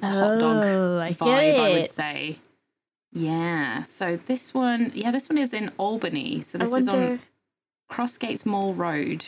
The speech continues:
Speaker 2: Oh,
Speaker 1: in
Speaker 2: that looks like
Speaker 1: Albany.
Speaker 2: it's in the mall as well, in the mall
Speaker 1: Yeah.
Speaker 2: food court. That makes sense.
Speaker 1: Yep.
Speaker 2: Ooh, and on the, on the, uh, front of this store, they've got, you see what I'm looking at, that
Speaker 1: Yeah, I see
Speaker 2: stretchy
Speaker 1: what you're
Speaker 2: dog.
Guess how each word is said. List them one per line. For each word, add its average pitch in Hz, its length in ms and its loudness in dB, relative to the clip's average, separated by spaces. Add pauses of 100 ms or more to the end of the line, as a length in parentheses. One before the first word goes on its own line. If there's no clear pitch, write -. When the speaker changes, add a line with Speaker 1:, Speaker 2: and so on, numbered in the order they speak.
Speaker 2:
Oh, 294 80 4
Speaker 1:
in 339 40 6
Speaker 2:
that 302 180 4
looks 240 280 2
like 269 120 2
Speaker 1:
Albany. 262 120 0
Speaker 2:
it's - 200 -4
in 240 260 6
the 233 100 4
mall 220 420 4
as 180 260 0
well, 202 200 4
in 202 240 2
the 190 40 4
mall 196 260 6
Speaker 1:
Yeah. 254 200 0 (160)
Speaker 2:
food - 80 -6
court. 262 460 2
That 214 180 2
makes 226 240 -2
sense. - 560 0 (720)
Speaker 1:
Yep. 175 300 -4 (180)
Speaker 2:
Ooh, 269 340 6 (200)
and 240 420 4 (100)
on 214 200 4
the, 202 420 4
on 214 200 4
the, 208 280 2
uh, 185 420 4 (800)
front 240 300 0
of 202 160 -4
this 220 180 2
store, 170 540 2 (180)
they've 202 280 0
got, 208 240 4 (100)
you 240 160 2
see 262 240 2
what 220 140 6
I'm 196 180 4
looking 196 340 0
at, 190 200 0
that 208 260 2
Speaker 1:
Yeah, 202 320 2
I 254 40 -2
see 285 40 0
Speaker 2:
stretchy 247 460 4
Speaker 1:
what 226 160 2
you're 233 100 4
Speaker 2:
dog. 233 220 6